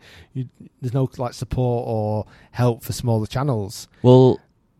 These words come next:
Speaker 2: evidence of that this week. You had an email from a channel that won't be named asking for some advice, and, uh, you gave them about, was it six emails back and forth or
Speaker 1: Yeah.
Speaker 2: something?
Speaker 1: I'm happy to help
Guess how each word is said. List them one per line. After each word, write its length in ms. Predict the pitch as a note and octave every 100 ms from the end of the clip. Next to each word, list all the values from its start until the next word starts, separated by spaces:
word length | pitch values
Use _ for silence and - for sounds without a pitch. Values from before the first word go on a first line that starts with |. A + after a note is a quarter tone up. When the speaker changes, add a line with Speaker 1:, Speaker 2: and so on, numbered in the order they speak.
| _ _ A#2+
Speaker 2:
evidence 260 | B2 C3
of 40 | A#2+
that 100 | -
this 160 | A#2+
week. 420 | B2+ D#3+ A3+ - B2
You 200 | B2 A#2+
had 240 | B2 A#2
an 100 | A2+
email 480 | A2+ G#2+ G2+ A#2 C3+
from 220 | - A#2
a 100 | A2
channel 280 | - A#2 A2+
that 60 |
won't 140 | A#2 G#2
be 60 |
named 500 | G#2 F2 G#2+ D#3+ F3 -
asking 240 | A2+ B2
for 40 | A2
some 380 | - G#2+ G#2+ -
advice, 560 | G#2 G2+ A2+ F3 -
and, 460 | C#3 C#3 C#3 C3+ - _ -
uh, 60 | -
you 240 | - A#2+ A#2
gave 280 | A#2+ A2+ A2+
them 360 | A#2 A2+ A#2 _ D#3+ _ _
about, 220 | A2+ G2
was 160 | A#2 A#2
it 80 |
six 280 | - - -
emails 360 | B2 B2 A#2+ A2+
back 200 | A#2+ -
and 120 | A#2
forth 400 | - A2+ D3+ -
or 60 | C#3
Speaker 1:
Yeah. 40 |
Speaker 2:
something? 360 | C#3+ - D#3 E3+ _
Speaker 1:
I'm 140 | - F3
happy 260 | G3+ -
to 180 | F#3+ F3
help 540 | B2+ D3 F3+ - _